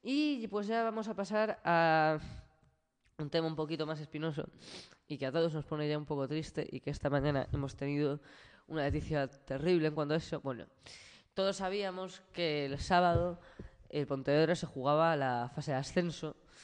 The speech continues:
Entonces, claro, pues estamos todos ju-, y alegrísimos, fuim-, casi todos fuimos a Pasarón.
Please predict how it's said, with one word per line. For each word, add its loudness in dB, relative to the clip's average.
Entonces, -4
claro, 2
pues -2
estamos 0
todos 2
ju-, -8
y -8
alegrísimos, -2
fuim-, -6
casi -4
todos 0
fuimos -4
a -6
Pasarón. -2